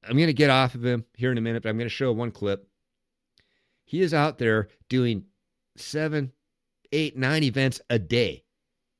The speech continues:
in Iowa. He wants it. I mean, he is out there talking to people. He's doing town halls. He's doing Q and A's.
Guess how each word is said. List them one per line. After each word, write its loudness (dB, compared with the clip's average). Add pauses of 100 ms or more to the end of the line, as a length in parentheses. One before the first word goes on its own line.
(200)
in -6
Iowa. -4 (200)
He -6
wants -4
it. -4 (600)
I -2
mean, -2
he 0
is 0
out -4
there -2
talking -6
to -2
people. -2 (300)
He's -4
doing 0
town -2
halls. -2
He's -2
doing -2
Q -4
and -2
A's. 0